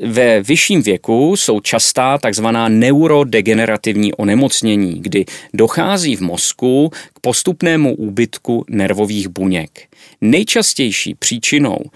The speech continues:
těch neurodegenerativních změn je Alzheimerova nemoc. Zodpovídá zhruba za dvě třetiny všech případů. Ale na tu zbylou třetinu připadají další neurodegenerativní onemocnění,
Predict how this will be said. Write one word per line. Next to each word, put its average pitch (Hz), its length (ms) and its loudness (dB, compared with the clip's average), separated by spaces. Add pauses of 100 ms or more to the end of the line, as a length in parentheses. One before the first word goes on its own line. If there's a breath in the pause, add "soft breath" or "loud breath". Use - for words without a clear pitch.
(180 soft breath)
těch - 200 -6
neurodegenerativních 117 1400 0
změn 95 420 0
je 110 220 -2
Alzheimerova 101 640 0
nemoc. 101 520 0 (320 loud breath)
Zodpovídá 113 800 -2
zhruba 117 480 -2 (220 loud breath)
za 107 220 -2
dvě 107 400 2
třetiny 107 680 -2
všech - 500 -6
případů. 104 680 -4 (380 loud breath)
Ale 110 200 0
na 143 100 0
tu 190 220 -2 (160 soft breath)
zbylou 143 480 0
třetinu 113 760 0
připadají 120 480 0
další 113 720 -2
neurodegenerativní 104 1120 0
onemocnění, 113 720 0